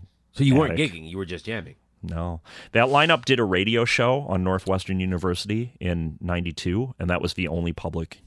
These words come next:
Speaker 2: public thing that we did 'cause
Speaker 1: Yeah.
Speaker 2: we just didn't, I don't think Hal really cared about playing gigs with us. I think we were, like, his farm team. You
Speaker 1: Sure.
Speaker 2: know, like, he was just, like, working out charts with us and stuff.
Speaker 1: Yeah.
Speaker 2: But I was, like, serious. I was like, "We gotta do this. We gotta do this." And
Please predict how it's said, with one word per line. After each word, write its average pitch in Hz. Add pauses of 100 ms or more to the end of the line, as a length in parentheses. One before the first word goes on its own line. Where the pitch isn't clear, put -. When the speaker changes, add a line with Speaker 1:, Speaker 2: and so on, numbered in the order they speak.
(180)
Speaker 2:
public 85
thing 85
that 80
we 92
did 92
'cause 90
Speaker 1:
Yeah. 73
Speaker 2:
we 92
just 82
didn't, 82 (460)
I 123
don't 180
think 120
Hal 95
really 85
cared 85
about 80
playing 82
gigs 82
with 85
us. 104
I -
think 90
we 90
were, 87
like, 82
his 82
farm 82 (380)
team. 82
You 80
Speaker 1:
Sure. 85
Speaker 2:
know, 92
like, 85
he 101
was 90
just, -
like, 82
working 82
out 80
charts 80
with 80
us 80
and 80
stuff. 80
Speaker 1:
Yeah. 104 (480)
Speaker 2:
But 107
I 107
was, 110
like, 85
serious. 98
I 85
was 80
like, 85
"We 87
gotta 92
do -
this. -
We 82
gotta 85
do 92
this." 92
And 87